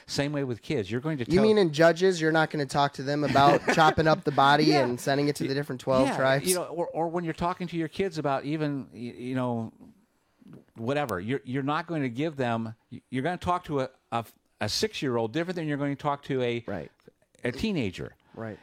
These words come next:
Speaker 1: And it's the same thing back in, in the first century or even before the, back in Abraham. You're going to,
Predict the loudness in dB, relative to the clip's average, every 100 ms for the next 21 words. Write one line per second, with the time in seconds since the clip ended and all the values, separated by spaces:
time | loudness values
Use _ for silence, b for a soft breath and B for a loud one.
0 | -6 -4 -4 -6 -4 -2 -4 -2 -2 -2
1 | -4 -4 -4 _ -6 -4 -6 -6 -6 -4
2 | -6 -4 -4 -4 -4 -4 -4 -4 -4 -4
3 | -4 -6 -4 -4 -6 -4 -6 -6 -10 -16
4 | -16 b b -16 -12 -4 -4 -2 -4 -4
5 | -2 -4 -4 -4 -4 -4 -6 -4 -8